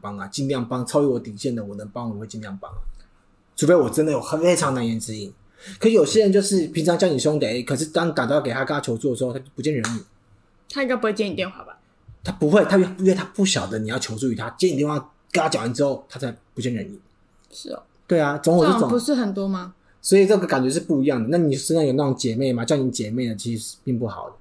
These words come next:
Speaker 2: 我很少人叫我姐妹。
Speaker 1: 那真要叫你什么？
Speaker 2: 我觉得女生好像很少
Speaker 1: 哎，叫你哎。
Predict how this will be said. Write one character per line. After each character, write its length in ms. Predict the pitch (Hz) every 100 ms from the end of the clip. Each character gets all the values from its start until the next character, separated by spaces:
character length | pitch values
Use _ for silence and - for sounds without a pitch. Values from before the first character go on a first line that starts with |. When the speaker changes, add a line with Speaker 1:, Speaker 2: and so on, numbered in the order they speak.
| _ _ -
Speaker 2:
我 60 |
很 120 | 233 262
少 200 | 277 226
人 120 | 214
叫 140 | 320
我 60 | 226
姐 260 | - 208
妹。 460 | 214 254 175 - - _ -
Speaker 1:
那 100 | 143
真 140 | 135
要 80 | 131
叫 120 | 131
你 80 | 131
什 120 | 113
么？ 120 | 98 90
Speaker 2:
我 80 | 262
觉 140 | 294
得 380 | 403 392 339 269
女 160 | 285 269
生 340 | 370 370 370
好 160 | 330 247
像 120 | 359
很 180 | 311 240
少 140 | 285
Speaker 1:
哎， 60 | 247
叫 80 | 190
你 80 | 160
哎。 360 | 190 165 120